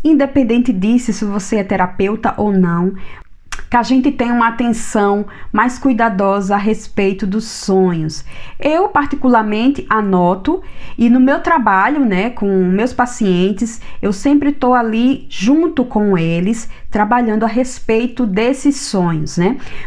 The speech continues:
Porque, assim como Jung falou,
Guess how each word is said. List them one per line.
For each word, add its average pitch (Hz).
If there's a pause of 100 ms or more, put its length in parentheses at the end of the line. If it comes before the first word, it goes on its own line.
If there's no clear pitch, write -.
(120)
Porque, 294 (100)
assim 277
como 269
Jung 247
falou, 175